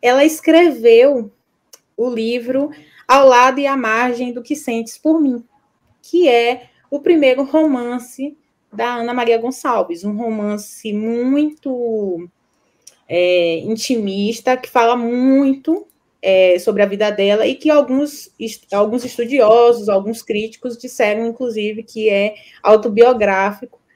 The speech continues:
é, muito, muito intimista, né, como eu já falei, e que fala muito sobre a vida dela, sobre essa mudança da cidade de São Paulo pra uma cidade, é, é, pra cidade, pra Bahia, né, pra ali, pra aquela região, e é chegando nesse lugar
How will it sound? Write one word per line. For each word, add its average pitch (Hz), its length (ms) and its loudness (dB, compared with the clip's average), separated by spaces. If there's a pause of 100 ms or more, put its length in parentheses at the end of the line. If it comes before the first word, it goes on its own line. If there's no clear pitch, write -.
(280)
é, 190 460 4
muito, 240 580 0
muito 208 400 -6
intimista, 214 600 -6
né, 202 140 -4
como 208 180 -6
eu 175 60 -6
já 175 120 -4
falei, 190 600 -4 (200)
e 240 60 -8
que - 80 -18
fala 294 240 4
muito 285 220 0
sobre 285 320 4
a 277 40 4
vida 277 240 0
dela, 247 380 2
sobre 220 240 -4
essa 220 160 -6
mudança 226 420 -2
da 202 120 -4
cidade 196 300 -2
de 185 60 -16
São 208 220 -8
Paulo 196 260 -2
pra 190 200 -6
uma 185 120 -14
cidade, 180 540 -8 (340)
é, 170 520 2
é, 156 40 0
pra 180 140 -4
cidade, 170 540 -8
pra 180 120 -4
Bahia, 226 600 0
né, 202 160 0
pra 233 160 -4
ali, 175 140 -2
pra 175 100 -6
aquela 180 240 -10
região, 196 760 -4 (360)
e 302 300 4
é 294 160 6
chegando 269 460 2
nesse 269 320 0
lugar 233 680 -2